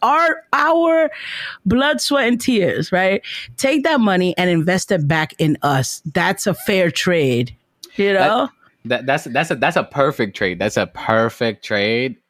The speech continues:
Speaker 2: I, I will agree entirely with that because it's our money that we pay towards you. And that, like, segues perfectly because the next topic is this. It's essentially a question.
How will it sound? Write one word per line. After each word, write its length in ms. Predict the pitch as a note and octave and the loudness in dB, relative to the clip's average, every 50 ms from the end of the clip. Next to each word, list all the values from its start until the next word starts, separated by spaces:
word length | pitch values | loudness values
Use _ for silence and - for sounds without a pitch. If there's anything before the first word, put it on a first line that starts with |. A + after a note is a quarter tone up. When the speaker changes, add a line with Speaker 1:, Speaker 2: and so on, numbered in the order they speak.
| - | -2
Speaker 2:
I, 360 | - G2 G2+ G2 E2 F2+ G2 | 0 0 2 2 0 0 0
I 20 | G2+ | 0
will 180 | G#2+ G#2+ G#2 | 0 0 -2
agree 340 | G2+ F#2 F2+ F#2+ G#2 G#2 G2+ | -2 -4 -6 -6 -4 -2 -2
entirely 460 | G2 G2 F#2+ G#2 G2+ G2+ G2+ G#2 G#2+ | -2 -2 0 0 0 2 0 0 -2
with 140 | G#2+ G#2 G2 - | -4 -4 -2 0
that 160 | G#2+ A#2 A2+ | 0 0 0
because 240 | A2+ - - G2+ G2+ | 0 -2 -2 -2 -2
it's 100 | F#2 E2+ | -2 0
our 200 | F#2+ G#2 G2+ G2 | 0 2 2 2
money 240 | G2+ F#2+ F#2+ G#2+ | 2 2 2 2
that 140 | A2 G#2 F#2+ | 2 2 0
we 100 | G2 G2+ | 0 0
pay 200 | - G#2+ G#2 G2+ | 0 0 0 0
towards 440 | F#2 - G2 F#2+ F#2+ G2+ A2 A#2 A#2+ | 0 0 0 0 0 0 -2 -2 -2
you. 260 | B2 C3 C#3+ D3+ D#3+ - - - - - - - - _ - | 0 0 0 0 -2 -4 -10 -20 -20 -20 -20 -20 -14 _ 0
And 200 | A#2 C3 A#2 A2 | 0 2 2 4
that, 260 | A#2+ B2 A#2+ G#2+ - - _ _ _ _ | 4 2 2 0 -4 -14 _ _ _ _
like, 260 | D3+ C3 A#2 A2 - | 0 0 0 0 -2
segues 500 | - - C3+ B2+ A#2+ A#2+ B2 A2+ A2+ - | -4 0 0 0 2 2 0 -2 -2 -4
perfectly 680 | - - C3+ B2 B2 B2 C#3 C#3 - - D3 D3+ D#3 D3+ | -4 -2 -2 -2 0 -2 -2 -4 -2 -2 -2 0 0 0
because 640 | C3+ A#2+ A2 - B2+ A#2 A2+ A2 G#2+ G#2+ G#2 G2 - | -2 -2 -2 0 0 2 2 2 2 0 -2 -4 -6
the 100 | - G#2+ | -6 -4
next 300 | G#2+ A#2 B2+ B2 - - | -2 -2 -2 -2 -2 -2
topic 580 | - A#2 A2+ A#2 - - D#3 D#3 D#3 D#3+ - - | 0 2 2 0 0 -2 -2 -2 -2 -4 -8 -10
is 640 | - A#2+ A#2+ A#2 A#2 A2+ A2+ A2+ A2 G#2 G#2+ - | -8 -4 -2 -2 -2 -2 -2 -4 -6 -6 -8 -6
this. 460 | - C#3+ F3 C#3+ F#2+ - - - - _ | -2 -2 0 0 -2 -4 -10 -16 -14 _
It's 140 | G2+ A2 A2+ | -12 -10 -4
essentially 400 | - C#3 C3+ C#3+ - C#3+ C3+ A#2+ | -2 0 0 2 2 2 2 2
a 40 | |
question. 540 | - - A#2+ A2 G#2 - - E2 C#2 C2+ - | 2 2 0 0 0 -4 -8 -14 -16 -16 -18